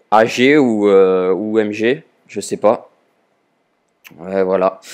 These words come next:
Je suis M G. Ah, Cristiano Ronaldo est milieu droit. C'est parfait, ça. Voilà. On joue, en fait, finalement. Tous ceux qui disaient que c'était pas possible. Bah si, regardez. Cristiano Ronaldo à droite, moi à gauche.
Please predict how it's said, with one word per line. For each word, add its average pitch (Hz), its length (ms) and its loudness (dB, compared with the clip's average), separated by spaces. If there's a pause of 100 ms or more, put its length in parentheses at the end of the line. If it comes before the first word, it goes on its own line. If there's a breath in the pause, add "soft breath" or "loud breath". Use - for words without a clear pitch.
(380 loud breath)
Je - 80 -18
suis 120 100 -6
M 104 160 -4
G. 110 320 -6 (420)
Ah, 156 340 4
Cristiano 113 360 -6
Ronaldo 110 300 0
est 131 60 2
milieu 107 260 -4
droit. 95 220 -2
C'est 95 140 -10
parfait, 139 280 -2
ça. 90 340 -4 (720)
Voilà. 123 560 -2 (540)
On 92 60 -16
joue, 151 240 -4
en 123 80 -2
fait, - 180 -6
finalement. 95 640 -8
Tous 113 100 -18
ceux 120 120 -12
qui 110 120 -18
disaient 110 180 -8
que - 60 -16
c'était - 160 -12
pas 107 100 -4
possible. 104 440 -10
Bah 101 100 -4
si, 151 240 -6
regardez. 101 440 -4 (420)
Cristiano 110 340 -6
Ronaldo 104 240 -2
à 98 80 2
droite, 98 280 -2
moi 127 140 -2
à 98 40 0
gauche. 110 380 -6